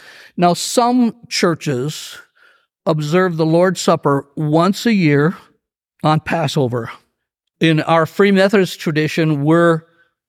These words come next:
supposed to do it at least once a quarter. We choose to do it once a month just to remember. Some churches actually do it once a week.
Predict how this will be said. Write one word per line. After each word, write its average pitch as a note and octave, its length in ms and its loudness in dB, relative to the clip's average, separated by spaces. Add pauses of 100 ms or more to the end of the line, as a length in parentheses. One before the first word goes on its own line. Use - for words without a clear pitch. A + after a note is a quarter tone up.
(120)
supposed - 640 -2
to E3+ 80 -6
do D3+ 240 2
it D3+ 80 2
at D3 160 -4
least E3+ 460 -4
once D#3 280 -2
a D3+ 60 -6
quarter. B2+ 580 -2 (460)
We G#3 600 0 (840)
choose D3+ 480 0
to D3+ 160 -4
do D#3+ 180 0
it - 80 -8
once D3+ 300 -2
a E3 40 -4
month D3+ 440 -4
just D#3 260 -4
to E3+ 80 -2
remember. D3+ 460 0
Some C4 200 0
churches A#2+ 380 -2
actually C3 300 -4
do B2+ 180 0
it A#2 80 -6
once A#2 220 -6
a - 40 -10
week. B2+ 300 -10